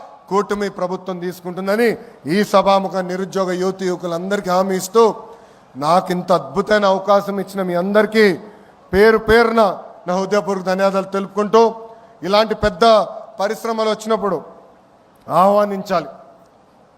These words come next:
పెట్టుబడులు పెట్టించాలి. సమస్యలు ఉండొచ్చు, మేమందరం ఉన్నాం పరిష్కరించేదానికి.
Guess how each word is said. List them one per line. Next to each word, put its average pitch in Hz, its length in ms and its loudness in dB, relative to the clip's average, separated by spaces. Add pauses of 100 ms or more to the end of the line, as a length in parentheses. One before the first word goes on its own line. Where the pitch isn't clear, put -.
(220)
పెట్టుబడులు 220 480 2
పెట్టించాలి. 202 540 0 (880)
సమస్యలు 226 500 2
ఉండొచ్చు, 220 480 -2 (480)
మేమందరం 214 480 2
ఉన్నాం 214 240 2
పరిష్కరించేదానికి. 190 920 -4